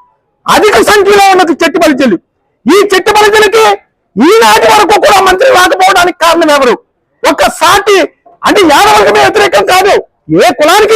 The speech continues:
వ్యతిరేకం కాదు, అది ఇంకొక చోట వారు, వారు పొందవచ్చు. ఈ జిల్లాకు వచ్చేసరికి చెట్టు బలిజ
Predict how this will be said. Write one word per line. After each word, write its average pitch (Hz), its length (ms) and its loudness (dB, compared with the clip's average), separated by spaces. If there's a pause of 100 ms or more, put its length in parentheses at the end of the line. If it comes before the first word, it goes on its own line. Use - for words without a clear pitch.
వ్యతిరేకం 415 480 0
కాదు, 359 200 0 (520)
అది 392 180 2
ఇంకొక 392 380 -2
చోట 440 180 0 (680)
వారు, 277 200 2 (120)
వారు 381 260 2
పొందవచ్చు. 349 460 0 (600)
ఈ 349 40 2 (160)
జిల్లాకు 392 400 0
వచ్చేసరికి 381 580 -2 (600)
చెట్టు 359 320 -4
బలిజ 427 220 0